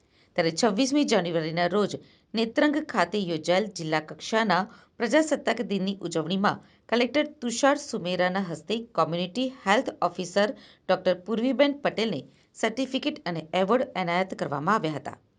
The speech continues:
આ સર્ટિફિકેટ અને એવોર્ડ એનાયત પ્રસંગે અંકલેશ્વર તાલુકા આરોગ્ય અધિકારી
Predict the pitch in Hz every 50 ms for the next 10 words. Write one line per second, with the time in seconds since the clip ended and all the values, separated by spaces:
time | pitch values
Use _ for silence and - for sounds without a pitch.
0 | _ _ _ _ _ _ _ _ _ _ _ _ - - - - 170 - 226 220
1 | 214 - 277 247 262 285 - 285 302 302 - - 185 185 - - 175 170 175 202
2 | 233 - - 185 175 175 175 175 175 180 - - 165 165 - 233 233 - 151 139
3 | - - - - _ _ - 214 233 240 247 285 277 - 320 294 294 - 214 185
4 | 180 180 180 196 202 196 - 170 170 170 170 185 - - 160 160 - 170 - 170
5 | 160 156 196 226 233